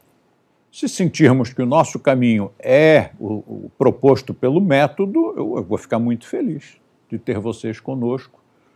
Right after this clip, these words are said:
por muito tempo, espero que pra sempre. Mas se sentir que não, esse negócio aí não, não, não tem eco na minha alma, não é isso que eu quero, eu quero misticismo.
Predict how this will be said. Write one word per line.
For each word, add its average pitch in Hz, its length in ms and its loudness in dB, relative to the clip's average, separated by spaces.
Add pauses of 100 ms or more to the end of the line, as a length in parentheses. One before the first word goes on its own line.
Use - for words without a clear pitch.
(720)
por 160 160 2
muito 117 300 -2
tempo, 113 400 -6
espero 101 360 -8
que - 120 -20
pra - 120 -8
sempre. - 520 -12 (520)
Mas 370 200 -4
se - 100 -6
sentir 147 520 0
que 87 100 -6
não, 139 420 -2
esse 147 180 -14
negócio 156 460 -8
aí 143 80 -8
não, 139 220 -6
não, 127 120 -8
não 123 400 -8
tem 135 320 -4
eco 131 380 -2
na 117 140 -2
minha 120 220 -2
alma, 101 420 0
não 120 180 -4
é 123 60 -4
isso 131 260 -8
que - 60 -6
eu 110 80 -2
quero, 101 300 -6
eu 98 40 -10
quero 135 240 -2
misticismo. 104 1160 -8